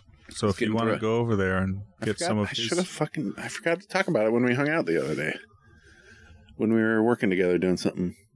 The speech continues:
Speaker 2: Why was I hanging out with you?
Speaker 1: What was that? What were we doing?
Speaker 2: Oh, it was before we did the backyard thing. We were getting wood and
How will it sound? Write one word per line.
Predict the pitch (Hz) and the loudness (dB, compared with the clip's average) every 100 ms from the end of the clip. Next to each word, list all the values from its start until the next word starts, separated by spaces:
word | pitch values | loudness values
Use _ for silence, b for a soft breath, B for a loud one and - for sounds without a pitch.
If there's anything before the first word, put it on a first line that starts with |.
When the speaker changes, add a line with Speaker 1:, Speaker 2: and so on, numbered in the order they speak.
| - | -6
Speaker 2:
Why | 151 | -2
was | 180 | 0
I | 170 | 2
hanging | 165 175 | 2 2
out | 170 | 2
with | 160 175 | 2 2
you? | 185 - _ _ _ _ - - - - | 2 -2 _ _ _ _ -20 -20 -20 0
Speaker 1:
What | 156 | 2
was | 180 | 4
that? | 214 208 - - - - - _ | 2 0 -4 -16 -20 -20 -20 _
What | 143 | 0
were | 180 | 2
we | 214 | 2
doing? | 233 240 185 - - - - - | 2 2 2 -2 -16 -20 -20 -2
Speaker 2:
Oh, | 190 | 2
it | 190 | 4
was | 156 | 2
before | 151 - 160 | -2 0 2
we | 147 | 4
did | 131 135 | 2 2
the | 113 | 2
backyard | 110 117 123 120 120 127 - | 0 0 0 2 2 0 -4
thing. | - 127 127 | -4 0 2
We | 117 | 2
were | 95 | 4
getting | 104 92 | 2 0
wood | 87 92 92 90 | 0 2 2 2
and | 87 82 | 0 -2